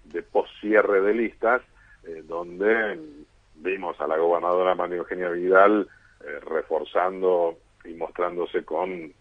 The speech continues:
sus candidatos en diferentes lugares de, del Gran Buenos Aires, sobre todo con Gladys González, eh, con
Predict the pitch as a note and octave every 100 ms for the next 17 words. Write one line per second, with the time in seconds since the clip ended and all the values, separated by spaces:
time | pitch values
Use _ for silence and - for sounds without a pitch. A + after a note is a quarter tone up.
0 | _ _ - - - D#2 F2+ G#2+ A2+ -
1 | A2 F#2+ - - - - D#2+ D#2 E2+ E2+
2 | E2+ D#2+ D#2+ E2+ F2 F2+ E2+ E2 _ _
3 | - _ _ D#2 D2 C#2+ C#2 D2 D2+ E2
4 | E2+ E2 E2+ E2 B2+ B2 A2+ G2 - E2
5 | E2+ - F#2 E2+ E2 E2 E2 F2+ F2 E2+
6 | E2 E2+ B2 B2 A#2 A#2 A#2 - - -
7 | _ - D#2+ D2 - E2 D#2 D2+ D2 C#2+